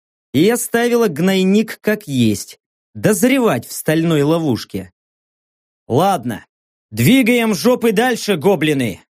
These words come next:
Надо убраться отсюда до того, как кто-то попытается и нам вонзить в задницы чле-, айк!» Не обратив внимания на мягкий шлепок увесистого удара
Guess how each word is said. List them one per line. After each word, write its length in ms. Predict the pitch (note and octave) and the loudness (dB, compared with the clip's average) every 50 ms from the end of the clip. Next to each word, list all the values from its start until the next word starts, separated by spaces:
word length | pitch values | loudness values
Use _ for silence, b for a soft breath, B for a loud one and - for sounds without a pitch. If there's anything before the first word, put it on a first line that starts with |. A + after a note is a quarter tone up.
| _ _ _ _ | _ _ _ _
Надо 360 | A#2 C#3+ F#3 G#3+ G#3+ F#3 G#3 | -2 0 0 0 2 2 2
убраться 640 | G#3 G#3 F#3 F#3+ A#3 B3 A#3+ B3 G3+ - - F3 D#3+ | 2 2 2 0 0 0 0 -2 -4 -4 -4 -2 -2
отсюда 440 | D#3 D3 - - G#3 G3+ E3+ F#3 F3 | -2 -4 -4 -2 -2 0 2 0 -2
до 260 | D3 D3 A3 G#3+ D#3+ | 0 2 2 2 2
того, 360 | - E3 D#3 E3 G3+ A#3 G#3 | 0 -2 -2 0 0 0 0
как 280 | - - D3 C3 - - | 0 -2 -4 -4 -6 -10
кто-то 460 | - - _ _ B3+ A#3+ - D#3+ C3+ | -20 -20 _ _ -2 0 0 -2 -4
попытается 760 | A#2+ D3+ C#3+ - F#3 F#3+ - B3+ A#3+ A3 G#3+ G#3+ - - A3+ | -2 -4 -4 -2 -2 -2 0 -2 -2 -2 -2 -4 -2 -2 0
и 80 | A#3+ A#3+ | 2 2
нам 400 | A#3+ A3 F#3+ D#3 C3+ C3 B2+ A2+ | 2 2 2 0 0 -2 -4 -2
вонзить 600 | - E3 F3 E3 D#3+ C3 - F3 F3 C#3 A#2 - | -2 -2 0 0 -2 -2 0 -2 -2 -2 -4 -8
в 40 | |
задницы 920 | C3+ A#2+ - - - A#3 G#3+ F3 F#3 D#3+ D3+ B2+ - - D3 C#3 A#2+ - - _ _ _ _ _ _ _ | -8 -6 -4 -2 -2 -2 -2 -2 -2 -2 -2 -2 -2 -2 0 0 0 -4 -8 _ _ _ _ _ _ _
чле-, 540 | _ - - C#4 D#4 F4+ G4 G#4+ A#4 F4+ - _ _ _ _ _ _ _ _ _ _ _ _ _ | _ 0 4 4 6 6 4 2 0 -2 -6 _ _ _ _ _ _ _ _ _ _ _ _ _
айк!» 840 | - E4+ F#4 G#4+ A4+ G#4+ G#4+ G#4 F#4 F4 G#4 - - - - - - _ _ _ _ _ _ - | -4 -2 -2 -2 -2 -2 -4 -4 -6 -6 -8 -8 -8 -10 -10 -10 -10 _ _ _ _ _ _ -2
Не 60 | A#2+ C#3+ | 0 0
обратив 460 | E3+ E3+ G3+ A#3 A3+ B3 C#4+ - - | 2 2 0 0 0 -2 -4 -4 -4
внимания 500 | C#3 B2 F3 G3 G3+ G#3+ G#3 G3+ F#3 F3 | -4 -2 0 2 2 2 0 0 -2 -2
на 100 | F3 E3+ | -2 0
мягкий 460 | F3+ F3+ F#3+ F#3 - - _ C#3+ C3 | 0 0 0 -2 -4 -6 _ -4 -4
шлепок 500 | A#2+ - - C#3 C#3 C#3+ - D#3 C#3+ - | -4 -2 -2 -2 -2 0 -2 -4 -2 0
увесистого 600 | C#3 C3 C#3+ C#3 - A#2+ A#2+ - - B2 A#2+ A#2+ | 0 0 0 0 -2 -4 -6 -6 -4 -2 -2 0
удара 540 | A#2 A#2+ B2+ C3+ G#3 G3+ G3 F3+ D3+ B2+ | -2 -2 -2 0 0 0 0 -2 -4 -6